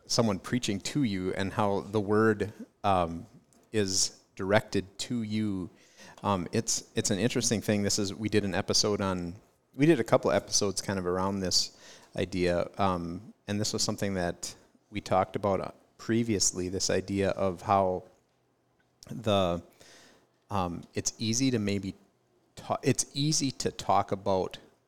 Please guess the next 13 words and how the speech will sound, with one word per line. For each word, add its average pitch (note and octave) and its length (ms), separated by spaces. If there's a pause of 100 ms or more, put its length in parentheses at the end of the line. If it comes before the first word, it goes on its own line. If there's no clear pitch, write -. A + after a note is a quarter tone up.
(100)
the G#2+ 80
Bible. E2+ 560
It's - 240
easy A2+ 320
to - 160
talk - 340
about F#2 320 (480)
scriptural G2 840 (480)
truths G#2 500
or F#2 60
scriptural F#2+ 480
teachings F2+ 800 (500)
in F#2 440